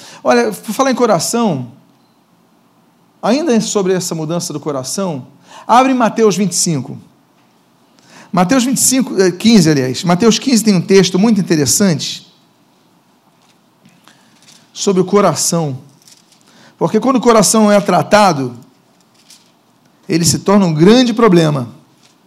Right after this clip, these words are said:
Mateus vinte, quinze, perdão. Mateus quinze, versículo dezenove e vinte. Diz assim: porque do coração procedem maus desígnios, homicídios, adultérios,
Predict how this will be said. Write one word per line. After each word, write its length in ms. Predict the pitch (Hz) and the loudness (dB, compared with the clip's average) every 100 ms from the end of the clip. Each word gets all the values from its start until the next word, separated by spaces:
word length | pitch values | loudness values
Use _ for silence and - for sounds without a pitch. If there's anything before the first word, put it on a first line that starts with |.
| _ _ _ _ _ _ _ _ _ _ - | _ _ _ _ _ _ _ _ _ _ -2
Mateus 380 | 190 185 262 | 0 4 2
vinte, 260 | 247 240 - | 2 -2 -4
quinze, 420 | - 247 196 139 | 0 4 4 2
perdão. 420 | 135 151 151 127 - - - - - - | 0 0 0 -2 -8 -20 -20 -20 -20 -6
Mateus 380 | 160 196 214 - | -4 0 0 0
quinze, 300 | 226 240 196 | -2 0 2
versículo 360 | 190 220 190 | 2 0 -2
dezenove 360 | 170 185 202 185 | 0 2 4 4
e 20 | |
vinte. 680 | 156 143 117 - - - _ _ _ _ _ _ _ _ | 2 -2 -6 -12 -14 -18 _ _ _ _ _ _ _ _
Diz 180 | 175 190 | 0 2
assim: 480 | 170 - 143 117 - - _ _ _ _ _ _ _ _ _ _ _ - - - - | 2 2 -2 -6 -12 -20 _ _ _ _ _ _ _ _ _ _ _ -20 -20 -18 -4
porque 260 | 151 226 | 0 4
do 100 | 247 | 4
coração 760 | 247 277 269 220 - 269 294 294 | 4 6 6 4 2 2 2 2
procedem 580 | 254 214 - 226 214 | 0 0 0 0 2
maus 340 | 190 208 240 214 | 2 4 4 4
desígnios, 1120 | 214 185 160 240 185 156 131 110 - - - _ _ _ _ _ - | 4 4 4 2 2 0 -2 -8 -14 -18 -20 _ _ _ _ _ 0
homicídios, 960 | 170 156 - 214 220 220 214 - - - _ _ _ _ _ _ _ | 2 2 2 2 2 2 0 -4 -14 -20 _ _ _ _ _ _ _
adultérios, 1200 | 165 165 156 - 175 190 202 208 196 - - - | 2 4 4 2 2 4 2 2 0 -4 -14 -16